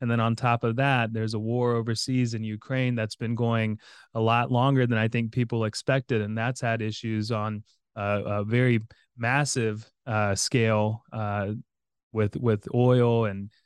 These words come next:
and gas prices and everything like that. So the markets in general, from a, from a U S perspective, but also just a global economic, has been, uh, really, uh, rattled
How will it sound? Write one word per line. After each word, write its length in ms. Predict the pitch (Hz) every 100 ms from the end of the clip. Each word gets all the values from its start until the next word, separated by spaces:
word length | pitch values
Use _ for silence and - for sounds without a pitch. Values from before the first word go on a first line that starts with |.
| _ -
and 180 | 107
gas 300 | 113 120 120
prices 480 | - 120 113 117 110
and 100 | 113
everything 340 | 113 117 113 107
like 240 | 104 104
that. 240 | 123 120
So 300 | - 110 104 - _ _
the 60 | 110
markets 380 | 113 131 123 -
in 120 | 110
general, 340 | 123 131 120
from 240 | 107 117 110
a, 260 | 104 98 - _ -
from 120 | 113
a 60 | 110
U 180 | 123 135
S 140 | 131
perspective, 580 | - 120 127 113 123 110
but 80 | 113
also 360 | 113 113 117
just 220 | 113 107
a 60 | 107
global 480 | 110 117 127 120 110
economic, 600 | 113 117 117 127 104 - _ - -
has 300 | - 107 107
been, 360 | 113 110 104 101 _ _ -
uh, 160 | 107 104
really, 540 | 117 131 120 107 101 _ -
uh, 280 | 110 101 101
rattled 520 | 113 131 123 104